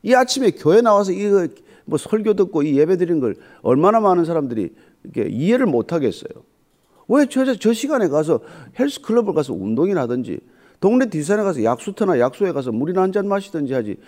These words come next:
저기 가서 저렇게들 저렇게 마스크 쓰고 앉아 있나? 그럴 거예요, 아마. 그러나 우리는 오늘날 이 교회가 주님이 방주를 지으라고 하신 것과 마찬가지란 말이에요.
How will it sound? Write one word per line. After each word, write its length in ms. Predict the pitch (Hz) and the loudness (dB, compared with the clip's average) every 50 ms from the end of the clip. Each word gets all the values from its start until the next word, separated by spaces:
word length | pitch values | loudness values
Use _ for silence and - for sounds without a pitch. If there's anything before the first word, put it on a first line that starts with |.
| - - - _ _ - | -20 -20 -20 _ _ -2
저기 200 | - 208 220 208 | 0 0 2 4
가서 240 | 180 156 143 131 | 2 2 0 -2
저렇게들 600 | - - - 104 127 123 - 156 156 175 165 - | -6 -4 0 0 0 0 0 0 0 0 -2 -2
저렇게 240 | - 156 156 151 160 | -4 -6 -4 -4 -4
마스크 340 | 131 120 113 117 127 143 139 | -2 -2 -2 -2 -4 -6 -8
쓰고 240 | 131 - - - 95 | -10 -8 -6 -4 -4
앉아 240 | 101 135 143 127 107 | -2 -2 -2 -2 -4
있나? 340 | 90 80 78 90 82 65 - - _ _ _ _ _ _ _ _ _ _ _ _ _ _ _ _ _ _ _ _ _ _ _ - | -4 -4 -6 -6 -8 -8 -12 -16 _ _ _ _ _ _ _ _ _ _ _ _ _ _ _ _ _ _ _ _ _ _ _ -10
그럴 160 | - 135 143 | -8 -8 -6
거예요, 300 | 147 - 104 - - 92 | -4 -4 -4 -2 -2 -4
아마. 160 | - - - - _ _ _ _ _ _ _ _ _ _ _ _ _ _ _ _ _ _ - - _ - | -6 -8 -12 -16 _ _ _ _ _ _ _ _ _ _ _ _ _ _ _ _ _ _ -20 -20 _ -4
그러나 240 | 113 117 123 131 135 | -2 0 2 2 2
우리는 380 | 123 120 147 156 160 147 127 110 | 2 2 2 2 2 2 0 0
오늘날 560 | 107 160 147 156 139 139 147 147 135 110 - - - - - - | 0 0 2 2 2 2 2 2 2 0 -4 -10 -20 -20 -20 -8
이 120 | - 170 165 | -6 -6 -6
교회가 480 | - - - 143 160 196 226 240 254 | -4 -2 0 2 2 4 4 4 2
주님이 460 | 190 - - 240 240 220 202 208 208 - | 0 0 -2 -2 -2 -2 -2 -2 -4 -4
방주를 600 | - - 101 101 107 117 120 135 220 254 233 175 | -6 -8 -6 -2 -2 -2 -2 -2 -4 -4 -4 -2
지으라고 340 | 156 151 156 160 175 151 | 0 0 2 2 2 0
하신 200 | 143 143 165 170 | -2 -4 -4 -6
것과 240 | 160 147 143 - - | -6 -6 -6 -8 -10
마찬가지란 680 | - - 55 - - 196 - - 143 104 82 55 50 50 | -10 -10 -12 -10 -10 -8 -6 -4 -4 -4 -6 -8 -10 -12
말이에요. 200 | 50 - - | -14 -18 -20